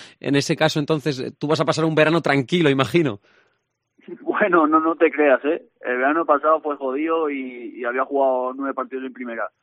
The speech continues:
Speaker 2: Así que, que imagínate cómo nunca se sabe. O sea,
Speaker 1: Ya.
Speaker 2: no, al final, eh,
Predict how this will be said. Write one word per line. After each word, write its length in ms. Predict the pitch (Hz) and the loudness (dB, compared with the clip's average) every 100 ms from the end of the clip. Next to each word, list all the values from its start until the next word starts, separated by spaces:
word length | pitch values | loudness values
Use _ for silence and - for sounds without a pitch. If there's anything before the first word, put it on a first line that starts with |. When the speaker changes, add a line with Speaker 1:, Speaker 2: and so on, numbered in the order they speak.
| _ 107 | _ -18
Speaker 2:
Así 280 | - 127 | -12 -8
que, 400 | 120 123 117 117 117 | -4 -2 -2 -2 -4
que 80 | |
imagínate 600 | 120 113 135 127 123 127 | -6 -6 -6 -8 -4 -4
cómo 520 | 123 127 123 123 123 - - - _ _ | -4 -4 -4 -4 -6 -10 -20 -20 _ _
nunca 260 | 147 160 143 | -2 2 2
se 100 | 123 | 2
sabe. 240 | 117 101 | 0 0
O 40 | 107 | 0
sea, 240 | 117 117 | 0 0
Speaker 1:
Ya. 40 | |
Speaker 2:
no, 200 | 120 120 110 _ _ - | -6 -16 -20 _ _ -8
al 160 | 110 | -8
final, 480 | - 127 139 135 131 | -6 0 4 6 4
eh, 460 | 127 127 123 120 | 2 -2 -4 -6